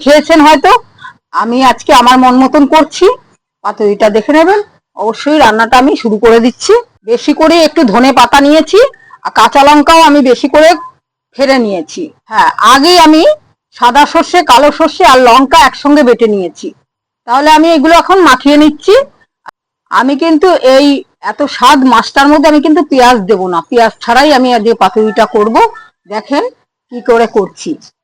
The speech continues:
প্রথমে আমি পরিমাণ মতো লবণ দিয়ে দিচ্ছি, তারপর দিয়ে দিচ্ছি হলুদ, ধনেপাতা,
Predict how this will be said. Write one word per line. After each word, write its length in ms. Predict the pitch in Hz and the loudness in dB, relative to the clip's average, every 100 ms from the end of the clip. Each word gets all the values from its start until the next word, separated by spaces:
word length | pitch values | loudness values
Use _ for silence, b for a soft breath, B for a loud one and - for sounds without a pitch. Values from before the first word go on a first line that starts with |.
| _ _ 240 | _ _ -16
প্রথমে 280 | 254 294 330 | -6 0 2
আমি 120 | 349 381 302 | 2 0 0
পরিমাণ 320 | 269 294 294 302 | 2 2 2 2
মতো 140 | 320 381 311 | 2 2 2
লবণ 280 | 269 262 277 269 | 2 2 2 2
দিয়ে 140 | 269 240 | 2 0
দিচ্ছি, 360 | 233 - - 381 - - - - - _ - - - - - - - - - - - | 0 0 0 0 0 -2 -4 -8 -20 _ -6 0 0 2 0 0 0 -2 -4 -2 0
তারপর 280 | 233 294 269 | 0 0 0
দিয়ে 120 | 294 277 | 0 0
দিচ্ছি 240 | 302 - 359 254 | -2 0 0 2
হলুদ, 380 | 262 302 403 494 _ _ _ _ _ _ - | 2 4 2 0 _ _ _ _ _ _ -14
ধনেপাতা, 640 | 202 226 247 254 262 | -6 -4 0 0 2